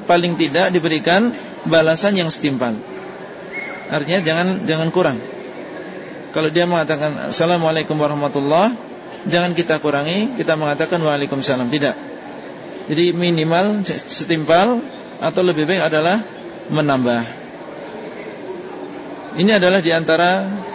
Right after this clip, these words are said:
adab ketika memasuki rumah, yaitu dengan mengucapkan salam. Kemudian yang kedua di antara adabnya adalah membaca bismillah. Membaca bismillah. Rasulullah sallallahu alaihi wasallam bersabda,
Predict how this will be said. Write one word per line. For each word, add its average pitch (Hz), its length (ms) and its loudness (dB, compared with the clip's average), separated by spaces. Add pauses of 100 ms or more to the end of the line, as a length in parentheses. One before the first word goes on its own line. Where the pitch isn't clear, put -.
adab 170 320 4
ketika 165 320 0
memasuki 156 500 0
rumah, 165 540 2
yaitu 165 180 0
dengan 170 300 0
mengucapkan 147 480 0
salam. 131 420 0 (840)
Kemudian 208 320 4
yang 220 40 -2
kedua 175 300 6
di 156 80 0
antara 151 380 2
adabnya 156 400 0
adalah 165 260 4 (320)
membaca 165 560 4
bismillah. 135 560 4 (1800)
Membaca 160 560 2 (480)
bismillah. 127 640 0 (720)
Rasulullah 180 440 4
sallallahu 175 40 2
alaihi 165 120 2
wasallam 165 200 2
bersabda, 147 420 2